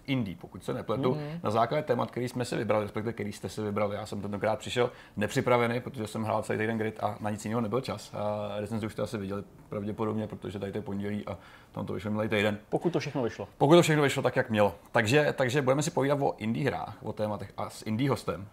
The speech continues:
Speaker 1: což bude krásný uzavření tady toho, nebo respektive začátek tady toho týdne.
Speaker 2: <laughs>
Speaker 1: Eh, Zdeňku, eh,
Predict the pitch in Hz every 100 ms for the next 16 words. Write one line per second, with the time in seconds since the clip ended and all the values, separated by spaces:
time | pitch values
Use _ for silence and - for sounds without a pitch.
0 | - - 95 113 110 104 101 - 117 104
1 | 101 104 110 104 101 110 110 101 92 104
2 | 104 107 117 107 113 117 101 95 85 -
3 | 135 - - 104 101 95 123 131 170 185
4 | 185 - 131 120 123